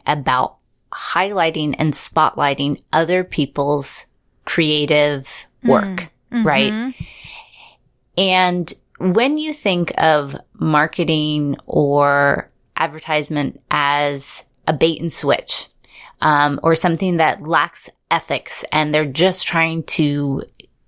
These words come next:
Speaker 1: get consumers' monies,
Speaker 2: Mm-hmm.
Speaker 1: I think you can have that resistance that I had to it. But one of the things that shifted for me in talking specifically with Eric, um,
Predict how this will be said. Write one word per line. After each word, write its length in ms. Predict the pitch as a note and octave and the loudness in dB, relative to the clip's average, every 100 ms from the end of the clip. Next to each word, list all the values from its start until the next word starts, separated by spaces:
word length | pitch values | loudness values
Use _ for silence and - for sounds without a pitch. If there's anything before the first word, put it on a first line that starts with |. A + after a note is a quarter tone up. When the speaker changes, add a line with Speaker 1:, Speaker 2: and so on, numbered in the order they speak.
| C#3+ | -6
Speaker 1:
get 360 | B2+ - - - | 0 0 0 -10
consumers' 580 | - D#3 - D#3 D3+ E3+ | -6 -2 0 0 0 2
monies, 420 | D#3+ - A3 G#2 | 2 2 -2 -6
Speaker 2:
Mm-hmm. 80 | F#3+ - - - - | -8 -12 -12 -6 -2
Speaker 1:
I 60 | |
think 380 | G3 - C#4+ D4 | -2 -2 -4 -6
you 320 | - F3 F3+ F3+ | -10 -2 -2 0
can 220 | F#3+ F3 | -2 -2
have 300 | F3 B3 - | 0 0 2
that 160 | F3 | 0
resistance 560 | D3+ C#3 D3 - C3+ B2+ | 0 -6 -6 -4 -6 -2
that 160 | C#3 C#3 | -2 0
I 140 | D#3 | -2
had 320 | D#3 C3+ C3 - | -2 -4 -4 -8
to 140 | - | -6
it. 360 | - A2+ - - - - - - - | 0 0 -2 -16 -14 -14 -12 -16 0
But 160 | - - | 2 2
one 160 | A#3 | 0
of 100 | D4 | 0
the 60 | D#4 | -2
things 300 | - F3 D#3+ | 0 0 2
that 140 | C#3+ | 0
shifted 380 | - G3 - F#3 | 0 2 2 0
for 100 | F3+ | 0
me 160 | D#3 C#3+ | 2 2
in 100 | D3 | 0
talking 580 | E3+ D#3+ D#3+ D3 C#3+ - - | 0 -2 -2 -2 -2 -4 -6
specifically 680 | - - - G#3 - D#3 D3+ | -4 -4 -2 -4 -2 0 2
with 180 | C#3+ D3 | 2 2
Eric, 480 | E3+ E3+ D3 D3 - - | 2 4 2 0 -8 -4
um, 400 | D3+ D3 C#3+ | 0 0 -2